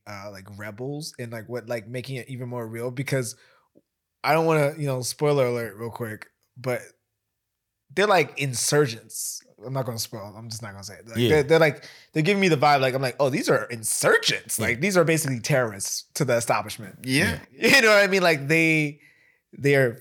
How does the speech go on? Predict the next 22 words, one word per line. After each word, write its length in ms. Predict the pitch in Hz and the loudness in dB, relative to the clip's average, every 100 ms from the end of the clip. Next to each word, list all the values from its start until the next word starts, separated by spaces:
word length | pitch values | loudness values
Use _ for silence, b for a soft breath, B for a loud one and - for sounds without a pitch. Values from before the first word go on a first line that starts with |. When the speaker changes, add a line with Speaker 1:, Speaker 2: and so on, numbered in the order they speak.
| - | -18
Speaker 1:
freedom 400 | - - 156 131 | -6 2 2 2
fighters. 580 | 123 113 104 - - - - | 2 0 -2 -10 -12 -10 -4
You 120 | 135 | 0
know 60 | 139 | 2
what 60 | |
I 60 | 160 | 2
mean? 220 | 139 139 | 0 0
And 260 | 135 135 123 | 0 -2 0
I, 240 | 120 135 120 | 2 2 2
I 80 | 127 | 0
love 260 | 131 135 127 | 2 2 4
that 200 | 127 104 | 2 2
aspect. 540 | 123 120 - 120 110 120 | -2 -4 -4 -6 -6 -10
It's, 160 | 117 | -12
it 260 | - 127 117 | -12 -14 -12
gives 240 | 135 123 | -8 -6
it, 200 | 131 113 120 | -6 -10 -12
you 100 | 131 | -10
know, 200 | 117 113 | -6 -4
a 20 | |
lot 220 | 120 104 | -2 -4
more 500 | 117 120 113 110 110 | -6 -8 -8 -8 -12